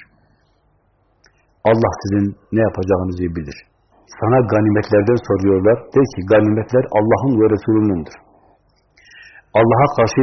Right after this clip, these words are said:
takva sahibi olun. Birbirinizin arasını ıslah edin. Barıştırın. Allah'a ve Resulüne itaat edin. Eğer siz müminseniz.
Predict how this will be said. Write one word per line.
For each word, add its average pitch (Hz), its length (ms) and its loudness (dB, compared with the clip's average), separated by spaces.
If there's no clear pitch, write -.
takva 120 260 0
sahibi 98 340 0
olun. 107 220 0
Birbirinizin 110 720 2
arasını 107 420 0
ıslah - 320 0
edin. 73 200 -12
Barıştırın. 101 560 0
Allah'a 117 400 2
ve 107 140 4
Resulüne 104 460 -2
itaat 101 420 0
edin. 113 260 0
Eğer 104 200 0
siz 107 120 -2
müminseniz. 101 600 -4